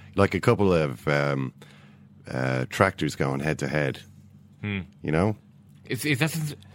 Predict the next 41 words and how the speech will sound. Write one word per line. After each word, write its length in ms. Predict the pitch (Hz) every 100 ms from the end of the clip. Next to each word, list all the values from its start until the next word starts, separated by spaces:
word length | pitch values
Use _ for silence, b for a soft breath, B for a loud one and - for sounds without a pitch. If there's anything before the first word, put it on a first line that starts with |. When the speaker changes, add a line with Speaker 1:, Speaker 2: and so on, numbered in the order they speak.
| B B B
Speaker 2:
is 80 | 151
that 140 | 233 277
a 40 |
jibe? 500 | 214 269 247 104 85
Was, 180 | 151 -
was 180 | 170 - - - - -
you 180 | 220
having 240 | 302 330 311
a, 500 | - - - - -
you 100 | 269
having 140 | 359
a 40 | -
pop 280 | 285 -
there? 240 | 110 90 - B B B -
Speaker 1:
Well, 160 | 190 202
Speaker 2:
At 80 |
Speaker 1:
look, 140 | - -
Speaker 2:
the 120 | 165
farming 280 | - 185 175
Speaker 1:
some 160 | 170
Speaker 2:
communities 440 | 160 160 143 139 120
of 140 | 113
Kerry 240 | 143 135 127
and 80 |
Donegal. 300 | 123 127 131
Is 80 | 104
that 60 | 165
what 120 | 170
you're 80 | 202
doing? 200 | 196 110
Speaker 1:
The 100 | 120
best 260 | 147 135
team 180 | 135 101
lost. 160 | 80 147
Speaker 2:
You're 180 | 208 208
a 40 |
disgrace, 520 | 175 - 165 143 127
Early. 320 | 113 104 101 -
You're 160 | 123
a 40 | 123
disgrace. 580 | 113 - 98 76 -